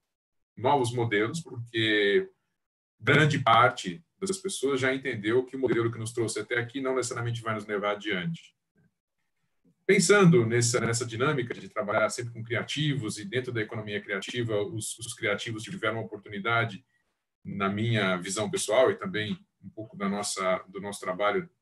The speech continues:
do Centro de Pro-, de Inovação traz um pouco dessa realidade, de se profissionalizar, né, de trazer um olhar que, que não é apenas um olhar, é, propositivo em relação a um conceito, uma ideia, uma estética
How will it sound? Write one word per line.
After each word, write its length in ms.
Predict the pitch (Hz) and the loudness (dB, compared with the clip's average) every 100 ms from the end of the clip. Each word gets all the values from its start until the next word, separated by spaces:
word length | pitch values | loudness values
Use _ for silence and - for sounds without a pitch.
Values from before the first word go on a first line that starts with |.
| - | -18
do 240 | 95 98 | -14 -10
Centro 240 | 92 113 98 | -10 -10 -12
de 80 | |
Pro-, 200 | 95 98 | -10 -10
de 100 | 107 | -8
Inovação 520 | 101 95 98 - 95 92 - - | -8 -6 -4 -6 -8 -12 -14 -4
traz 300 | 117 110 98 | 2 2 2
um 60 | |
pouco 260 | 92 104 - | -4 -6 -2
dessa 300 | 98 98 98 | -2 -2 -2
realidade, 640 | 98 95 101 135 127 92 - _ _ _ _ _ | -4 -2 2 4 4 0 -12 _ _ _ _ _
de 120 | 113 | -4
se 160 | 170 - | -2 0
profissionalizar, 880 | - 180 - 170 160 165 165 165 165 _ _ _ | 2 0 4 4 4 4 4 2 -2 _ _ _
né, 100 | 90 | -14
de 140 | 85 - | -14 -6
trazer 640 | 117 120 117 113 123 139 | 2 2 4 6 8 8
um 160 | 147 143 | 4 0
olhar 540 | 135 113 110 117 123 | 2 4 6 4 2
que, 440 | 117 127 127 131 123 | -4 -4 -2 -2 -6
que 120 | - | -8
não 240 | 117 110 110 | -8 -6 -2
é 140 | 113 | 0
apenas 560 | 123 - 113 110 107 98 | 0 0 0 0 -2 -2
um 120 | 101 | -4
olhar, 460 | 101 95 90 87 82 _ _ _ _ - | 0 2 2 2 -2 _ _ _ _ -8
é, 380 | 87 85 82 82 - - | -2 0 0 -4 -12 -2
propositivo 920 | 95 117 117 107 104 - - 165 127 | 0 0 -2 -2 -2 -4 0 2 0
em 60 | 117 | -2
relação 480 | 101 95 - 98 95 | -2 -2 -2 -2 -2
a 100 | 95 | -2
um 80 | |
conceito, 680 | 92 98 87 - 101 101 - | -4 -6 -8 -2 0 -2 -4
uma 120 | 92 | -6
ideia, 420 | 87 85 95 101 | -4 -2 0 2
uma 140 | 90 90 | 0 -4
estética 600 | - - 98 - - | -8 -4 -4 -4 -4